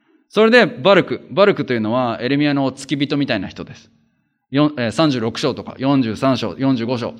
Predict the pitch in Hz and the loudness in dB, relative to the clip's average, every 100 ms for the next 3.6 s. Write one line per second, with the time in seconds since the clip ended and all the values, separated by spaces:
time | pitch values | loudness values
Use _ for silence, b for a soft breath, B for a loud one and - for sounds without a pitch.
0 | B B - 120 107 110 117 113 127 135 | B B -16 -14 -10 -6 -2 0 0 0
1 | 113 113 104 - 95 - 151 147 107 90 | -4 -8 -10 -10 -12 -6 -4 -4 -8 -8
2 | 104 101 135 87 - - _ _ _ _ | -10 -10 -10 -14 -18 -20 _ _ _ _
3 | 113 90 - - - | -8 -8 -10 -14 -16